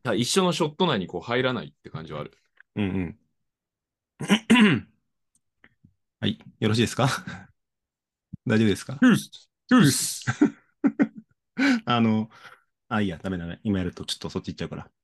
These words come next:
Speaker 2: えっと、
Speaker 1: え、あれでしょ？オードリーについてでしょ？
Speaker 2: オードリーについてはちょっと次回だね。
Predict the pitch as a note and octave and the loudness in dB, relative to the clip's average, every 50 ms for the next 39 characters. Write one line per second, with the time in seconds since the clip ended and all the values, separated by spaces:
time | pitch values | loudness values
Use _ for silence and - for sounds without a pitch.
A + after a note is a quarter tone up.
0 | _ _ _ _ _ _ _ _ _ _ _ _ _ _ - B2 A2+ - A#2+ A#2 | _ _ _ _ _ _ _ _ _ _ _ _ _ _ -8 -4 0 4 4 6
1 | A2 A2 G#2+ - - C3+ D#3 G3 G3 G3+ A3+ B3+ - - _ _ - A#3+ C4 A3+ | 6 4 2 2 0 2 4 4 6 6 6 4 4 0 _ _ 2 4 4 6
2 | D#3+ D3 B2 A2+ G#2+ G2+ F#2+ F#2 F#2 - - - G2 - - - - - - - | 6 6 6 6 6 4 4 2 0 -4 -8 -8 -8 -8 -10 -12 -16 -12 -10 -8
3 | - F3 G3 G#3+ G3+ G3 D#3+ C#3 A#2+ G#2+ - C#3 A#2+ G#2+ - G#2 G#2 G#2 G2+ F#2 | -2 2 2 4 6 6 6 4 4 2 0 0 -2 0 0 0 0 0 0 -2
4 | - A2 - G2 F2+ G#2 A2 - F#2+ F2 D#2 D2+ F#2+ A2 G#2+ - | -4 -6 -8 -6 -4 -4 -4 -4 -6 -8 -8 -8 -10 -10 -10 -12